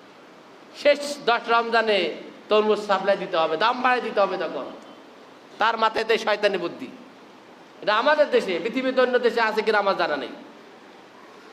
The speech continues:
তা আমাদের দেশে কখন কোন জিনিসটা দরকার, ওই জিনিসটা বন্ধ করে দাও। রমজানে কোন কোন জিনিসের দাম বাড়ানো যায়, সেই পরিকল্পনা আরও আগ থেকে শুরু হয়ে গেছে।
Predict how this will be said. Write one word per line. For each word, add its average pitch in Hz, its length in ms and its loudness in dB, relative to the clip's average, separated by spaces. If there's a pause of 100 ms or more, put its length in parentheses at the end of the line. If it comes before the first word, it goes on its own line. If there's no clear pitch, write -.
(180)
তা 180 100 0
আমাদের 320 380 2
দেশে 277 300 2
কখন 277 320 2
কোন 277 180 2
জিনিসটা 277 360 0
দরকার, 254 540 2 (720)
ওই 226 120 2
জিনিসটা 277 340 0
বন্ধ 247 260 0
করে 214 200 2
দাও। 151 240 -2 (1500)
রমজানে 226 480 2
কোন 269 280 2
কোন 262 160 4
জিনিসের 254 360 0
দাম 247 260 0
বাড়ানো 262 360 4
যায়, 175 240 0 (840)
সেই 233 200 2
পরিকল্পনা 226 560 2
আরও 233 180 2
আগ 220 160 2 (100)
থেকে 226 180 2
শুরু 214 180 4
হয়ে 190 140 4
গেছে। 143 320 -2